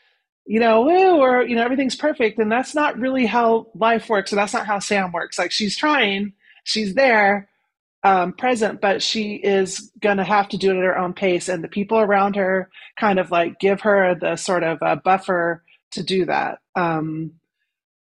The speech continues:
so yeah, it's, it's interesting to sort of pace out the change in other people. 'Cause Trisha, you know, in the pilot is like,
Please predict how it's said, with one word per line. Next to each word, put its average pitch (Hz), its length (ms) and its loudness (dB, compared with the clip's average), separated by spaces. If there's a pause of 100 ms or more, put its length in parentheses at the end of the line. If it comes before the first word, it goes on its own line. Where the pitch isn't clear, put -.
(220)
so - 160 -8
yeah, 202 220 2
it's, 185 180 0
it's - 160 -2
interesting 320 400 0
to 269 80 0
sort 226 180 2
of 185 160 0 (140)
pace 214 380 2
out 190 260 2
the 170 80 -6
change 190 540 -4
in 165 100 -2
other 160 140 -4
people. 170 240 -4
'Cause 196 160 -2
Trisha, 196 500 2 (280)
you 214 60 0
know, 208 40 4
in 196 80 4
the 190 80 2
pilot 220 540 2
is 175 220 -2
like, 165 380 -2